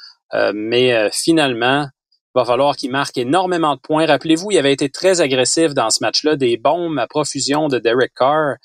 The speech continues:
Est-ce qu'ils peuvent refaire le coup deux fois de suite ? Euh,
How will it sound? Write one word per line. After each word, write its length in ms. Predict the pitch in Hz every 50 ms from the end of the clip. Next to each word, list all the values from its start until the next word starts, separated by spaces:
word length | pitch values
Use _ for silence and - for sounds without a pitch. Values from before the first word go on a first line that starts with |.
| - - _ _
Est-ce 180 | - 113 - -
qu'ils 120 | - -
peuvent 260 | _ 180 196 214 196
refaire 340 | 175 151 139 - - 160 160
le 140 | 151 135 127
coup 220 | - - 180 180
deux 280 | 160 131 143 151 165 170
fois 200 | 156 - 165 151
de 60 | 131
suite ? 460 | - - - 170 185 190 _ - - _ _ _ _ _ _ _ _ _ _ _ _ _ -
Euh, 400 | - 104 113 110 110 110 110 104